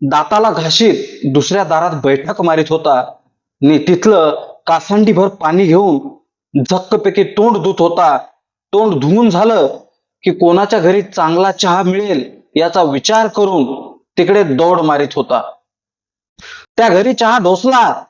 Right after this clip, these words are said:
की मग सिगारेटचा तपास करीत होता. म्हणजे मशेरीपासून पानापर्यंत सर्व काही फुकटात प्राप्त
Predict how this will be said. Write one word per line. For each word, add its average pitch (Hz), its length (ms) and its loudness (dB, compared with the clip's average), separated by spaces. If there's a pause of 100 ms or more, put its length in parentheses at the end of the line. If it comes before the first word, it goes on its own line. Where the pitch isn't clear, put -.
(180)
की 202 80 2
मग 214 180 2
सिगारेटचा 220 600 0
तपास 160 460 -2
करीत 131 240 2
होता. 117 320 -4 (1500)
म्हणजे 202 640 2
मशेरीपासून 208 800 0
पानापर्यंत 170 640 0 (500)
सर्व 165 320 2
काही 180 180 0 (120)
फुकटात - 600 -4 (380)
प्राप्त 175 320 -4